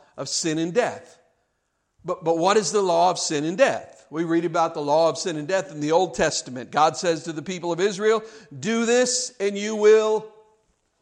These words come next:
live." That's right. If you don't, then you will, the other one. <laughs> That's right. You will die. Uh, that's the law of sin and death. You sin, you die. That's the law of sin and death. In fact,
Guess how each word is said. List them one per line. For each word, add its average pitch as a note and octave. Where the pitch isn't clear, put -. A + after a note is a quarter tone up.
live." G3
That's E3+
right. G3
If F3+
you G3
don't, B3+
then A3
you A3+
will, A3
the G3+
other G#3+
one. B2
<laughs> -
That's -
right. C#3
You F3
will G3+
die. G#3
Uh, D#3+
that's G3+
the B3+
law E3
of G#3+
sin F3+
and G#3+
death. A#3
You F3
sin, B3+
you G#3
die. B3
That's G3
the G#3
law F3
of E3
sin E3+
and E3
death. D#3
In D#3
fact, E3